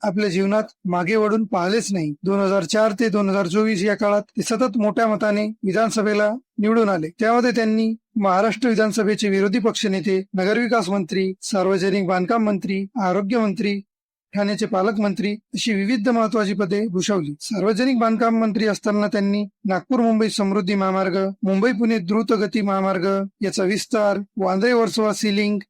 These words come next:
या प्रकल्प पूर्ण करण्यामध्ये त्यांचा मोठा वाटा होता. दोन हजार बावीस मध्ये एकनाथ शिंदे यांनी मोठं पाऊल उचललं.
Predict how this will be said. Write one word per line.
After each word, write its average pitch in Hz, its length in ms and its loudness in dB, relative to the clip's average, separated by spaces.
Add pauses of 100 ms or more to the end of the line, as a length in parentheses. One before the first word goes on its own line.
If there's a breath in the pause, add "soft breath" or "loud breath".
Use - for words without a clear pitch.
या 240 120 2
प्रकल्प 226 420 0
पूर्ण 208 360 0
करण्यामध्ये 202 680 -2
त्यांचा 196 420 -2
मोठा 185 400 0
वाटा 214 240 0
होता. 160 300 -4 (100)
दोन 233 180 0
हजार 262 220 4
बावीस 214 380 2
मध्ये 226 240 2
एकनाथ 220 280 2
शिंदे 220 260 2
यांनी 208 400 -2 (120)
मोठं 196 260 0
पाऊल 214 260 2
उचललं. 156 400 -4